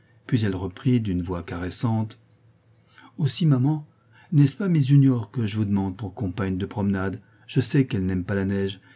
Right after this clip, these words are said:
et je ne voudrais pour rien au monde lui être désagréable. »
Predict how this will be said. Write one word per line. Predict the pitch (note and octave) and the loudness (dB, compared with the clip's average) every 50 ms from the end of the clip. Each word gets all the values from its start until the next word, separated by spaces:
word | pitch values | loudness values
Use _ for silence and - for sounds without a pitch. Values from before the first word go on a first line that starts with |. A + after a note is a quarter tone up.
| - - - | -20 -12 -4
et | - | -2
je | C3+ B2+ C#3+ | 4 6 8
ne | C#3 C#3 | 8 8
voudrais | C3+ D3 C3+ C#3 D3+ C3 | 6 4 4 4 2 0
pour | B2 A2+ G#2 | 0 0 2
rien | B2 C3+ C#3 | 4 6 6
au | C3+ C3+ | 6 6
monde | C#3 D#3 E3+ E3 D3 D3 - | 4 4 4 2 0 -2 -2
lui | D3+ A#2+ C3 | 0 2 2
être | C#3 C3+ - - | 0 0 0 0
désagréable. » | B2+ C3 A2+ G#2+ A2 F#2+ F2+ F#2+ G2 F#2 F2+ F2 E2+ F#2+ - | 0 0 0 0 -2 -2 -2 -4 -4 -2 -4 -4 -6 -8 -10